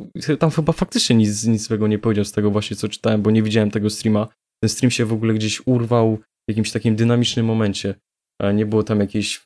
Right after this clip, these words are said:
e, jakiejś, e, jakiegoś konkretnego punktu kulminacyjnego. E, no więc, no, to już, to jest bardzo, bardzo słabe zachowanie. To naprawdę piaskownica to jest mało powiedziane.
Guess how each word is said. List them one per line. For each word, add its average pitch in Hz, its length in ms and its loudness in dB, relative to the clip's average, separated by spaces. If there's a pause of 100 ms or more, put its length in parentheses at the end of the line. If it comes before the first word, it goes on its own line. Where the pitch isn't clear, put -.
e, - 20 0
jakiejś, 104 680 -2
e, 98 640 -4
jakiegoś 107 320 -4
konkretnego 110 560 -2
punktu 110 300 2
kulminacyjnego. 113 880 0 (600)
E, 98 220 2
no 104 120 0
więc, 107 340 -2
no, 110 300 0
to 110 260 2
już, 113 360 -4
to 107 100 4
jest 107 180 2
bardzo, 104 400 2
bardzo 101 300 2
słabe 104 280 0
zachowanie. 104 560 0
To 107 360 0
naprawdę 107 460 0
piaskownica 113 800 0
to 113 120 -2
jest 107 220 -2
mało 107 240 2
powiedziane. 101 580 -2